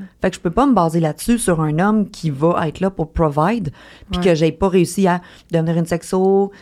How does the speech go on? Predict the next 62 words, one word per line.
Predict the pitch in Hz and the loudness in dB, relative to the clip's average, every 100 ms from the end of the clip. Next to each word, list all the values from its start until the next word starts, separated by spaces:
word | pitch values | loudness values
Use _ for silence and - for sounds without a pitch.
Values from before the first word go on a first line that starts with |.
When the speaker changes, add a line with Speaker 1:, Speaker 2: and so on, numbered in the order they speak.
| _ | _
Speaker 1:
faire | 185 | -2
des | 175 | -2
conférences, | 170 170 170 196 202 202 202 196 | -2 -4 -2 0 0 -2 -2 -6
m'épanouir | 165 170 175 190 185 | -4 -2 -2 0 0
en, | 170 - | 0 -2
en | |
tant | 165 165 | -4 -6
que | - | -2
femme | 190 185 185 | -2 0 0
puis | |
entrepreneur, | 175 165 156 156 160 170 190 180 | -2 -2 -4 -4 -4 -4 -6 -6
puis | 170 - - - _ - 196 | -8 -8 -20 -20 _ -10 -4
fait | 190 | -2
que | |
Speaker 2:
Mhm. | 185 | -2
Speaker 1:
je | 185 | -2
peux | 185 | -2
pas | 180 160 | -2 -2
te | 180 | -2
dire, | 151 175 214 180 - - _ _ _ _ - - _ _ _ _ | 0 2 0 -2 -14 -20 _ _ _ _ -20 -20 _ _ _ _
oui, | 196 240 | 2 2
ça | 302 | 2
me | 247 | 0
fait | 190 | 0
peur. | 185 175 147 - _ _ - | 0 0 -4 -14 _ _ -8
Speaker 2:
Ouais. | 196 196 190 | -2 0 0
Speaker 1:
Parce | 190 175 | -2 -2
que | - | 0
je | 175 | 0
sais | 170 170 | 0 0
pas | 214 | 0
avec | 175 165 - | 0 -2 -6
qui | - | -6
je | 165 | -2
vais | 165 - | -2 -2
être | 165 | -4
plus | - 165 | -8 -6
tard, | 185 233 226 | -4 -4 -2
je | 170 | -2
sais | 170 | 0
pas | 165 165 | -2 -4
qu'est-ce | 165 - | -6 -8
que | 156 | -6
je | 143 | -4
vais | 143 | -4
faire, | 180 208 233 | -2 -2 -4
puis | 160 | -4
je | |
sais | 147 151 | -2 -2
pas | 165 | -2
si | 165 - 151 156 - - - | -4 -4 -8 -8 -14 -20 -4
OnlyFans | 151 147 143 165 | -2 -2 0 -2
va | 151 143 | 0 -4
être | - _ _ | -6 _ _
cap-, | - 139 - _ - | -2 -2 -4 _ -14
je | 160 | -6
vais | 156 | -4
subvenir | - 160 147 143 147 | -4 -4 -4 -2 -4
avec | 156 147 156 | -4 -6 -8
ça, | - 214 | -10 -10
tu | - | -8
sais. | 220 | -10